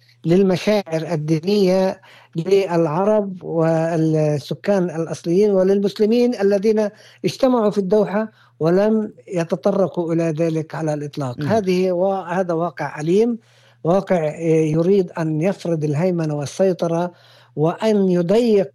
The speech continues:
Speaker 1: ويخنق الفلسطينيين في القدس الشرقية. وتعلمون الظروف ال-، والقوانين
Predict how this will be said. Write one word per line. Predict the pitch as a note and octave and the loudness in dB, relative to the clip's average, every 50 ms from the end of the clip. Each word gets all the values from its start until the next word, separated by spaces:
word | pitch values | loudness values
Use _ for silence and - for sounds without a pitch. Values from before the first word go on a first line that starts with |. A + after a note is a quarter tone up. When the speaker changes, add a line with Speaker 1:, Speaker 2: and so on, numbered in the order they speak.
| _ E3+ | _ -2
Speaker 1:
ويخنق | E3+ E3+ E3+ E3+ F3 F#3+ F#3+ F#3 F3+ F3 E3+ E3+ G3 A#3 A3 - - G#3+ F#3+ E3 - F#3 | 0 2 2 2 2 2 2 0 0 0 0 0 0 0 0 -2 -2 -2 -2 -2 -2 -2
الفلسطينيين | F#3 D3+ - F3 E3 D#3 C#3+ - - F3 E3+ F3+ F#3 E3+ | -4 -4 -2 -4 -4 -4 -4 -6 -4 -2 0 0 0 0
في | C#3+ - | -2 -4
القدس | D3+ D3 - E3+ D3 - D#3+ | -8 -4 -4 -4 -4 -4 -6
الشرقية. | C#3+ - D#3+ D3 - - E3+ E3+ E3 E3 E3+ D#3+ D#3+ _ _ _ - _ _ _ | -8 -6 -6 -8 -4 -4 -2 -2 -2 -2 -4 -6 -10 _ _ _ -20 _ _ _
وتعلمون | D#3+ D3+ F3 D#3+ E3 E3+ E3 F3 G3+ G3+ F#3+ F#3+ F#3+ - F3+ | -4 -2 -2 0 2 2 2 2 2 2 2 0 -2 -2 -4
الظروف | D#3+ D#3 D#3 D#3 D#3 F3 F#3+ F#3 F3 - - _ | -4 -2 0 0 2 4 2 2 0 -2 -6 _
ال-، | F3 D#3+ | -4 -2
والقوانين | D#3 D#3 D#3 D#3 F3 G3+ G3+ F#3+ G3 - E3+ E3 D#3 D3+ D#3 D#3+ E3 E3 D#3+ D#3 D#3+ - | -2 -2 -2 0 0 0 0 0 -2 -2 -2 0 0 0 0 0 0 0 0 -2 -2 -4